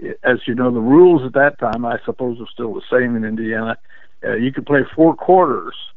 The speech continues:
uh, on a night, no more than four. Uh, but you could play, like,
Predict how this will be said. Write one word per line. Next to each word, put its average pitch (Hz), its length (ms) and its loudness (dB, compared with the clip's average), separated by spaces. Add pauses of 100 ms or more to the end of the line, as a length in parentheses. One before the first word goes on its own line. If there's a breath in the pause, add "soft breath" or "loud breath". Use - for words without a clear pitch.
(380)
uh, 110 320 -8
on 120 220 -6
a 110 80 -4
night, 120 440 -4 (440)
no 113 100 -4
more 135 240 2
than 170 180 -2
four. 120 520 -2 (500)
Uh, 117 480 -2
but 127 500 -2 (100)
you 165 100 -10
could 170 160 -2
play, 139 180 4
like, 110 220 -4